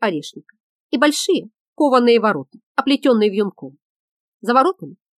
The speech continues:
виднелся сад, заросший сорной травой. А дальше стена дома, скрытого кронами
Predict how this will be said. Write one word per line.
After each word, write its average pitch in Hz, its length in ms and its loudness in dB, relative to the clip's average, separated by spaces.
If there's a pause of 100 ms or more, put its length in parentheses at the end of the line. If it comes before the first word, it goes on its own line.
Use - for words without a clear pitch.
(120)
виднелся 285 500 0
сад, - 240 -14 (280)
заросший 285 480 0
сорной 220 340 -2
травой. 170 320 -8 (720)
А 262 80 2
дальше 359 360 -4 (120)
стена 285 340 2
дома, 156 340 -8 (140)
скрытого 302 460 0
кронами 214 400 -6